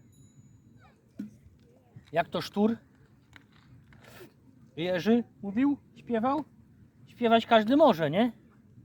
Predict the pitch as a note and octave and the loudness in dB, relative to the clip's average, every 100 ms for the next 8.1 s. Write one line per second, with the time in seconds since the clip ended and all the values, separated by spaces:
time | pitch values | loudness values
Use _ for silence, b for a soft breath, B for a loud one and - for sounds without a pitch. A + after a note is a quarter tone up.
0 | _ - G3+ G3+ C4+ C#4+ - - - - | _ -12 -8 -6 -6 -6 -14 -20 -20 -20
1 | - - - - - E4 C4 A3+ A3 D#3+ | -20 -20 -20 -20 -12 -8 -6 -6 -10 -10
2 | D#3+ A3+ C4+ C#4+ B3+ _ _ _ _ - | -6 -4 -4 -4 -8 _ _ _ _ -20
3 | _ - - - - - - - - - | _ -20 -20 -20 -20 -20 -20 -20 -20 -20
4 | - - - - - - - - - - | -20 -20 -20 -20 -20 -20 -20 -20 -20 -20
5 | _ G#3+ G#3 G3+ G#3 F#3+ F#3+ D#3 G3+ G3 | _ -16 -10 -6 -4 0 -2 0 -2 -2
6 | F#3 E3 - G3 F3+ E3 G3+ - F#3+ F#3+ | -4 -10 -4 -2 -2 -4 -4 -4 -2 -2
7 | - D3+ F#3+ A3 G3+ F#3 - C3+ - A3+ | -4 2 4 4 4 2 0 -4 4 4
8 | - | 2